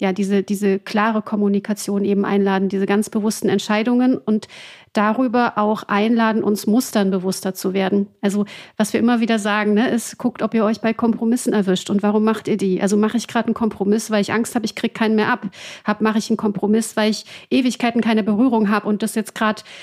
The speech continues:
es ist nur nicht wirklich schön, aber es ist besser als nichts. Also mache ich das jetzt. Und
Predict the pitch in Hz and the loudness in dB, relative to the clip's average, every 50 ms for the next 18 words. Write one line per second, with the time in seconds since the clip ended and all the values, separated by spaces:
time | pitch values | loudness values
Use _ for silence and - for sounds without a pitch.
0 | - - - 202 277 254 - 269 262 254 233 226 247 254 254 - - 220 277 285 | -12 -6 -2 -2 -2 2 2 4 4 4 2 2 2 0 0 0 0 0 0 2
1 | 302 294 277 - - 269 269 277 294 320 339 359 - - _ - 226 226 240 233 | 2 0 0 0 0 2 4 4 6 4 4 2 -2 -8 _ -2 0 0 0 0
2 | - 247 - 269 262 254 294 - - - - 233 214 208 - - - - - _ | 0 -2 0 0 0 0 0 0 0 0 2 2 2 2 0 -4 -12 -16 -18 _
3 | _ - - - 226 208 226 226 233 220 208 202 - - 185 185 - 202 190 190 | _ -18 -2 0 2 4 4 4 2 2 0 -2 -2 -2 -2 0 0 0 -2 -2
4 | - - - _ - - - - - - - - - _ _ 233 220 220 226 - | -4 -10 -16 _ -20 -20 -18 -18 -18 -20 -20 -20 -20 _ _ 2 2 2 0 -2
5 | - - - | -8 -12 -12